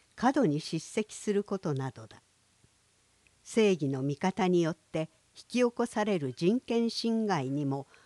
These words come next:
留意がいるだろう。コロナ禍における人権問題の大きな特徴は、すべての人が自覚のないままに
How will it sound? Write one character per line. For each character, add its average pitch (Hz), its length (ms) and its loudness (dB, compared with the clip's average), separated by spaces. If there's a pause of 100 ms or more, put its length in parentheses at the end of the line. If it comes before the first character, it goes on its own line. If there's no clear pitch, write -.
(180)
留 277 260 6
意 214 100 2
が 175 280 0
い 180 100 -4
る 143 140 -2
だ 127 160 -8
ろ 120 260 -14
う。 - 340 -20 (1120)
コ 214 120 2
ロ 269 140 4
ナ 269 160 4
禍 175 160 -2
に 143 160 0
お 139 80 -2
け 143 180 -6
る 147 180 -6 (280)
人 262 220 6
権 254 280 2
問 233 220 4
題 143 240 -2
の 135 220 -4
大 311 200 2
き - 160 -4
な 147 140 0
特 - 260 -8
徴 147 300 -6
は、 151 180 -4 (380)
す - 220 -4
べ 339 140 0
て - 140 -2
の 147 140 0
人 170 300 -4
が 143 200 -2 (420)
自 175 120 -2
覚 262 280 -2
の 247 180 4
な 247 160 2
い 170 100 2
ま 131 180 -4
ま 165 160 -2
に 147 220 -4